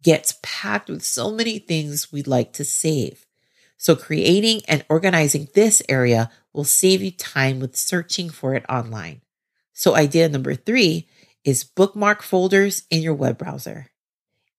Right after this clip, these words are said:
If you want materials and resources at your fingertips, the fourth idea to grab what you need now in your special ed classroom is, number four,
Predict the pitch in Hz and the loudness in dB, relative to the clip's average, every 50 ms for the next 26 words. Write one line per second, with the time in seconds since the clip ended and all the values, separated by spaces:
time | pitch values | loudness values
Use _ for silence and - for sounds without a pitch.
0 | _ - 175 165 - - 175 170 202 247 269 269 254 226 202 - 165 160 - - | _ 0 0 0 0 -6 -8 0 2 2 2 2 0 -2 -2 0 -2 -4 -4 -4
1 | - 147 143 143 139 139 139 127 - - 143 131 135 131 127 - 143 131 123 - | -4 -2 2 4 4 4 2 0 -2 -4 -4 -4 -2 -4 -2 -2 -2 -2 -2 -2
2 | 147 127 - - 139 - - 147 127 - - 135 135 120 120 - - 127 127 131 | -4 -4 -4 -4 -4 -4 -4 -8 -10 -8 -10 -8 -8 -8 -10 -6 -6 -6 -6 -6
3 | - - - _ _ _ _ _ _ - 156 147 - - - - 202 220 226 247 | -8 -12 -14 _ _ _ _ _ _ 0 0 0 0 -2 0 2 4 6 6 4
4 | 240 - - - 185 190 175 147 - 147 139 135 131 131 - - 135 - - 139 | 2 2 -2 2 2 2 2 2 2 2 4 4 2 0 -4 -8 -8 -2 2 2
5 | 131 135 131 151 147 - - 196 180 175 170 160 165 - 151 170 202 220 208 175 | 2 2 2 0 -4 -4 -4 -6 -4 -4 -4 -6 -6 -8 -4 0 2 4 4 4
6 | 151 139 139 - - 135 131 135 - - - 139 - - - - 139 131 - - | 4 2 0 -4 -6 -8 -8 -8 -6 -4 -2 -2 -2 -2 -4 -4 -6 -8 -8 -8
7 | - 127 117 117 - - 123 123 117 - - 156 151 147 151 165 190 214 226 - | -8 -6 -6 -6 -6 -10 -10 -10 -12 -10 -6 -2 0 2 2 2 0 -2 -4 -8
8 | - _ - - - _ _ - 147 147 127 131 135 135 - - 202 208 214 220 | -12 _ -20 -20 -20 _ _ -2 -2 -2 0 0 -4 -6 -4 2 4 4 6 6
9 | 214 214 214 208 | 4 4 2 0